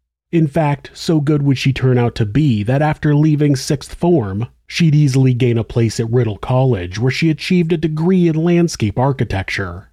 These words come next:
But even that wasn't the end of her studies, because following this, she moved on to the University of Gloucestershire, where she earned a postgraduate diploma in her chosen field as well.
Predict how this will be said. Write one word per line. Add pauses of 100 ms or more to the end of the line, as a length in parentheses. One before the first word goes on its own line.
(100)
But
even
that
wasn't
the
end
of
her
studies,
because
following
this, (160)
she
moved
on
to
the
University
of
Gloucestershire,
where
she
earned
a
postgraduate
diploma
in
her
chosen
field
as
well.